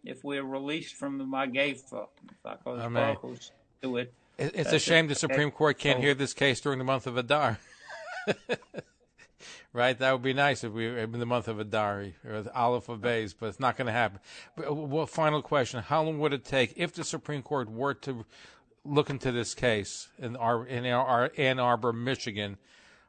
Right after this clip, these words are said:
Speaker 2: What time period are we looking at before we
Speaker 1: Oh, we're, we're looking at the court taking, if the court takes the case, it will take it, uh, in,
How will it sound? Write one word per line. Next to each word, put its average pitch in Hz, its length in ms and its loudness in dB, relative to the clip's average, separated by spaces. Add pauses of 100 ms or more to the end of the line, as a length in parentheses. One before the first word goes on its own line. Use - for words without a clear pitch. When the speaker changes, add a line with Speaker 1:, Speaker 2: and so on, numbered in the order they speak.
(480)
Speaker 2:
What 147 260 0
time 139 300 0
period 113 220 2
are 110 40 4
we 110 140 -2
looking 107 340 -4
at 90 160 -6 (800)
before 117 320 -2
we 104 300 -2
Speaker 1:
Oh, 156 120 4
we're, 151 200 2 (100)
we're - 120 -2
looking 165 420 2
at 135 180 4
the 131 60 -6
court 151 400 0
taking, 175 460 -2
if 131 120 -8
the - 80 -8
court 151 320 -2
takes 202 420 -8
the - 100 -10
case, 135 440 -4
it - 100 -14
will 127 200 -8
take 151 320 -6
it, 135 120 -6 (720)
uh, 120 560 2
in, 127 420 -6